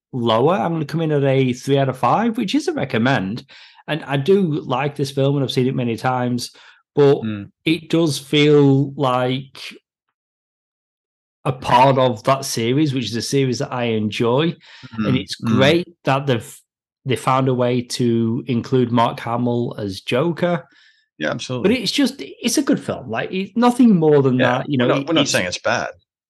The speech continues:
Speaker 1: No, it's good for what it is. And again,
Speaker 2: Hmm.
Speaker 1: definitely recommend it. Um, I've seen it many times. I'll no doubt see it again at some point.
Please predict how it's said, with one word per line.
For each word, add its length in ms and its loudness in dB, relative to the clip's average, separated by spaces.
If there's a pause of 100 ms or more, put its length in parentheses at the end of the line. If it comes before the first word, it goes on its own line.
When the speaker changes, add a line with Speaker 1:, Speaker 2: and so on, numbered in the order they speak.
(140)
Speaker 1:
No, 340 -2
it's 260 -2
good 360 -2
for 680 2
what 360 0
it 100 -2
is. 480 -2
And 260 -2
again, 280 0
Speaker 2:
Hmm. 60 0
Speaker 1:
definitely 760 -2
recommend 500 -2
it. 260 -4 (180)
Um, 600 -4
I've 100 -4
seen 140 4
it 60 -2
many 160 -2
times. 420 0
I'll 400 0 (340)
no 180 2
doubt 400 -4
see 200 -4
it 80 0
again 440 -2
at 140 -10
some 220 -4
point. 400 -2